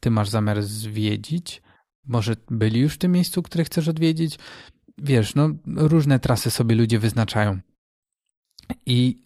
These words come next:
rozbij się koło nich, zagadaj, wypijcie sobie razem browara, am,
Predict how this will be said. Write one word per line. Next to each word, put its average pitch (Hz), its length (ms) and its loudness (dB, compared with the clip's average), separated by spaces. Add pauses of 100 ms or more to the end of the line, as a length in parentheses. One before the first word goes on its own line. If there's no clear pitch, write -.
(120)
rozbij 175 340 2
się 113 140 -2
koło 107 220 2
nich, 101 260 -2
zagadaj, 117 640 2 (460)
wypijcie 113 440 0
sobie 110 260 0
razem 107 300 2
browara, 110 540 2 (360)
am, 101 800 0